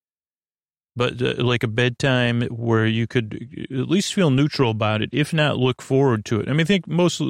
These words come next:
Sleep With Me listeners are like, "Well, I don't dread bedtime anymore. I got Scoots there." And I know he, he brings a kind of mediocrity.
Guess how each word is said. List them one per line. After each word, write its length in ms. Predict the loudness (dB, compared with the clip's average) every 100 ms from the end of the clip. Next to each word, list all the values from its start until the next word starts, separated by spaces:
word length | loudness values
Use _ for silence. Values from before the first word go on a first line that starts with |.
| -4
Sleep 260 | -2 0 2
With 100 | 2
Me 140 | 4
listeners 420 | 4 2 0 0
are 120 | 2 2
like, 280 | 2 0
"Well, 480 | 0 0 2 2 2 -4 _ _ _ _ _ _ _ _ _ -4
I 60 |
don't 240 | 2 2 2
dread 320 | 2 2 2
bedtime 540 | 0 0 0 0 0
anymore. 520 | -2 -2 -2 -2 -2
I 120 | -2 0
got 240 | 0 0
Scoots 500 | -4 0 0 0 -2
there." 540 | 0 2 2 0 -2 -6 _ _ _ _ _ _ _
And 160 | -2 0
I 80 |
know 440 | 2 4 4 2 0
he, 200 | 0 0
he 300 | 0 0 2
brings 440 | 2 2 2 4 0
a 60 |
kind 260 | 0 2 2
of 60 | 2
mediocrity. 1400 | 2 4 4 2 0 -2 -2 0 0 0 2 0 -2